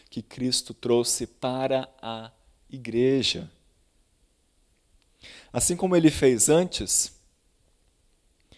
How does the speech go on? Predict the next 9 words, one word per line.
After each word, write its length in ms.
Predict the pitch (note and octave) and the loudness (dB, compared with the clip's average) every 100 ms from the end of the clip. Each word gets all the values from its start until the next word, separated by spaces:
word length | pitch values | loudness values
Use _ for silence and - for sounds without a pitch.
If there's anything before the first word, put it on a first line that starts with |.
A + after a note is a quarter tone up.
| _ _ _ _ _ _ _ _ | _ _ _ _ _ _ _ _
ele 180 | B2+ C3 | -4 -2
parte 640 | - A2+ G2+ F#2 - G2 - - | 0 0 0 -4 -6 -8 -12 -10
do 120 | A2+ | -8
geral 640 | G#2+ G#2+ F2+ G2 B2+ D#3+ _ _ _ _ _ _ _ _ _ - | -4 -4 -2 -2 -4 -10 _ _ _ _ _ _ _ _ _ -2
para 180 | A#2 | 0
o 40 | A2 | 0
particular, 760 | A#2+ G#2 - A2 G#2 E2 - - - _ _ _ _ _ - - _ - | -4 -8 -8 -8 -10 -12 -14 -18 -20 _ _ _ _ _ -20 -20 _ -12
do 100 | A#2+ | -12
teórico 760 | - G#2+ G#2+ B2+ C#3 - C#3+ | 0 6 8 8 6 0 -10